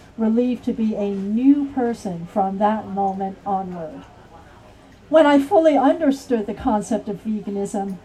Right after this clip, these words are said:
I committed my life to vegan advocacy. Is there a greater service to offer the world? In addition to its ideal of nonviolence for others,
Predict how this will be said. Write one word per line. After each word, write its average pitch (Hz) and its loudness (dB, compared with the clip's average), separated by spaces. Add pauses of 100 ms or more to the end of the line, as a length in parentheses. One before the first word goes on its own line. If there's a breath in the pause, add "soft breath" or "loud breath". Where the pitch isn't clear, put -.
(100)
I 247 2
committed 226 -2
my 196 0
life 185 -4
to 214 -8
vegan 196 -8
advocacy. 185 -12 (520 loud breath)
Is 277 6
there 277 6
a 214 -2
greater 220 -6
service 208 -8
to - -12
offer 196 -6
the 180 -14
world? 196 -4 (800 loud breath)
In 269 8
addition 277 0
to 240 -4
its 208 -2
ideal 214 0
of 190 -2 (140)
nonviolence 208 -2
for 202 -4
others, 247 -2